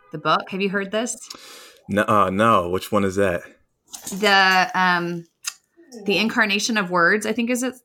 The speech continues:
Speaker 1: is what it's called.
Speaker 2: Mm.
Speaker 1: And it says, I'm just gonna read it. It's very short, but it, it, I think it's a good segue kind of into this book,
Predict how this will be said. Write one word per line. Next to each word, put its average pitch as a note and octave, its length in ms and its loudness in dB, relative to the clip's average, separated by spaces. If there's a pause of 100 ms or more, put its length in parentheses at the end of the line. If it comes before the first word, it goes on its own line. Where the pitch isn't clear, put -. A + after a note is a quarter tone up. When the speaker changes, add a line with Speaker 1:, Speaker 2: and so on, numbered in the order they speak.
Speaker 1:
is A#3 200 -4
what A#3+ 120 0
it's A#3 140 -4
called. A#3+ 400 0
Speaker 2:
Mm. F#3+ 460 -4 (420)
Speaker 1:
And G3 120 0
it F#3+ 140 0
says, F#3+ 320 0
I'm G3+ 120 -2
just G#3 100 -2
gonna G#3 160 0
read F#3+ 140 2
it. - 60 0
It's E3+ 100 -8
very F#3 220 2
short, G3+ 480 0
but F3 120 0
it, - 260 -2
it, F3+ 160 -8 (180)
I F#3 80 0
think G3 140 -2
it's F#3 120 -2
a F#3 40 -2
good F3 220 -2
segue F3 640 0
kind F3+ 160 -4
of D#3+ 60 -10
into E3 580 -4
this D3+ 200 -8
book, E3 280 -2